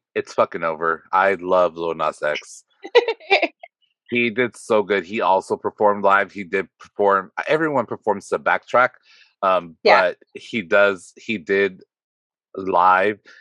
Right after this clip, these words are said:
Speaker 1: He also recreated scenes from, like, the video. It was fucking amazing.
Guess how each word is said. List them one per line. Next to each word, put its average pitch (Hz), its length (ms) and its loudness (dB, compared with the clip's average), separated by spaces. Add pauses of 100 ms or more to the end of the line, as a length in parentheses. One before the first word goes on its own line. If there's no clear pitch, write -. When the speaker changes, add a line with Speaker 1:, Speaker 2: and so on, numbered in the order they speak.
(100)
Speaker 1:
He 117 180 0
also 95 400 0
recreated 95 720 -2
scenes 98 420 -8
from, 92 200 -4
like, 87 180 -2
the 87 120 -6
video. 107 920 0 (600)
It 104 200 -2
was 95 460 0
fucking 92 400 -4
amazing. 92 720 -6